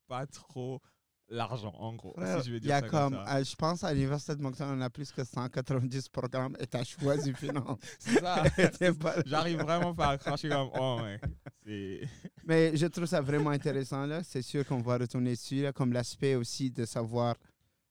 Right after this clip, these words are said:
Speaker 2: euh, c'est comme, euh, ça, pour moi, c'est une question vraiment culturelle,
Speaker 1: Mhm.
Speaker 2: parce qu'on a cet aspect, c'est comme dans ma culture, c'est qu'on dit, c'est pas bien d'aimer l'argent,
Speaker 1: Mhm.
Speaker 2: c'est pas
Speaker 1: Mhm.
Speaker 2: bien d'être très accro à l'argent,
Speaker 1: Oui.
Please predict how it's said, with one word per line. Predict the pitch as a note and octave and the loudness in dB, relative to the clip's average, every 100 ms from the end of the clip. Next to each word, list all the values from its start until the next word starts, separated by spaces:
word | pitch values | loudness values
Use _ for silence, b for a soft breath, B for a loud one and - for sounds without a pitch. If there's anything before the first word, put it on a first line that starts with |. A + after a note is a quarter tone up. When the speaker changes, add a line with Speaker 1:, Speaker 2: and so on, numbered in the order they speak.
| _ - | _ -2
Speaker 2:
euh, | A#2 A2+ G#2 - _ _ _ _ _ _ _ _ _ _ | 0 2 -2 -10 _ _ _ _ _ _ _ _ _ _
c'est | - C3+ | -4 0
comme, | C#3 A#2 A2 - | 2 0 -4 -10
euh, | B2+ | -8
ça, | - D#3+ | -4 -4
pour | E3+ D3+ | -2 -2
moi, | B2+ C#3+ | 0 -2
c'est | D3+ C3 | -2 -6
une | A#2+ | -6
question | C3+ B2 B2+ | -6 -6 -4
vraiment | A2+ A#2 D3+ | -4 -4 -6
culturelle, | - C3 - A#2 A#2 | -8 -10 -6 -4 -4
Speaker 1:
Mhm. | G#3 - - - _ | -8 -18 -20 -20 _
Speaker 2:
parce | B2 A#2+ | -10 -10
qu'on | - B2+ - A#2+ A#2+ | -4 -4 -4 -4 -4
a | A#2 | -6
cet | - A#2+ | -8 -8
aspect, | A#2 - C3+ - | -8 -6 -8 -8
c'est | - D#3 | -10 -8
comme | D3 B2 | -6 -6
dans | A#2 A#2+ | -4 -4
ma | B2 | -4
culture, | - A2+ - B2+ B2+ | -6 -10 -4 -4 -4
c'est | B2 | -6
qu'on | - A2 | -6 -6
dit, | G#2+ A#2 | -4 -6
c'est | - | -8
pas | - A2+ | -8 -8
bien | A#2 A#2 A#2 | -6 -4 -4
d'aimer | A2 G#2+ A#2 A#2 A2+ | -4 -6 -4 -2 -2
l'argent, | G#2+ G2+ G2+ A2+ A#2 A#2+ | -2 -4 -4 -6 -4 -6
Speaker 1:
Mhm. | B B B B _ | B B B B _
Speaker 2:
c'est | A2+ | -6
pas | A2 | -4
Speaker 1:
Mhm. | A2+ | -2
Speaker 2:
bien | A#2+ A#2 | -2 -4
d'être | A2+ - A#2 | -6 -8 -12
très | A#2+ - _ | -12 -12 _
accro | A#2 - A2+ | -12 -8 -4
à | A2 | -2
l'argent, | A2 A2 G#2 A2+ A#2 A2+ | -2 -4 -6 -6 -4 -4
Speaker 1:
Oui. | G2 | -6